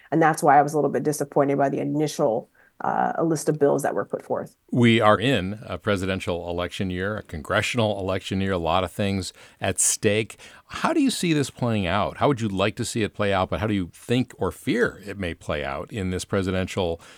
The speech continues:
Speaker 2: uh, election year?
Speaker 1: Yeah, I mean, in the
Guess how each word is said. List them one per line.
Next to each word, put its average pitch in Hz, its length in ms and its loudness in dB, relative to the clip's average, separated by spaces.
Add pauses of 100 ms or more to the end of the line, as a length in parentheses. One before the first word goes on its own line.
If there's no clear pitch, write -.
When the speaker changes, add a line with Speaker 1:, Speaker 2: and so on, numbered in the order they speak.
(160)
Speaker 2:
uh, 98 280 2
election 139 360 0
year? - 200 -12 (760)
Speaker 1:
Yeah, 277 200 12
I 220 140 8
mean, 208 340 8
in 196 120 6
the 190 160 4